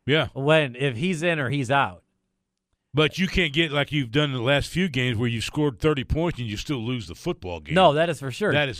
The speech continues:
Speaker 1: that's the thing they
Speaker 2: And
Speaker 1: really
Speaker 2: they're
Speaker 1: gotta
Speaker 2: going up against a much better offense next week than the Niners.
Speaker 1: Oh, yeah,
Speaker 2: Like,
Speaker 1: absolutely.
Speaker 2: C J Beathard's a, made his first
Speaker 1: Oh,
Speaker 2: N F L
Speaker 1: yeah.
Speaker 2: start this year. Like, you're not gonna get that from Cousins.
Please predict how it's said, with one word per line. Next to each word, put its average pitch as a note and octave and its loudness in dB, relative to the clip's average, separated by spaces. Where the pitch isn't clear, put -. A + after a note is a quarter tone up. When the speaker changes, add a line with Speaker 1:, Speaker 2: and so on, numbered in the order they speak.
Speaker 1:
that's D3+ 2
the A#2 -8
thing B2+ -4
they G#2 -4
Speaker 2:
And G#2 -2
Speaker 1:
really G3 6
Speaker 2:
they're C4 6
Speaker 1:
gotta B3 4
Speaker 2:
going A#3 2
up E3+ -4
against F3+ -2
a D#3 2
much C3+ 0
better B2 2
offense A#2+ 0
next G#2+ -6
week G2+ -8
than B2 0
the A2+ -2
Niners. G#2+ -2
Speaker 1:
Oh, C3+ 2
yeah, G2+ 4
Speaker 2:
Like, G#2 4
Speaker 1:
absolutely. F3+ 2
Speaker 2:
C - 4
J F#3+ 4
Beathard's D3 2
a, A#2+ -4
made D#3 0
his C3+ -4
first D3+ -2
Speaker 1:
Oh, C3+ 4
Speaker 2:
N A2+ 2
F G#2 0
L A#2+ 4
Speaker 1:
yeah. G#2+ -2
Speaker 2:
start G#2 -2
this - -16
year. D#2+ -16
Like, B2+ 2
you're F3 0
not F#3+ 2
gonna E3 0
get C#3 0
that B2+ 2
from G#2+ -6
Cousins. F2+ -6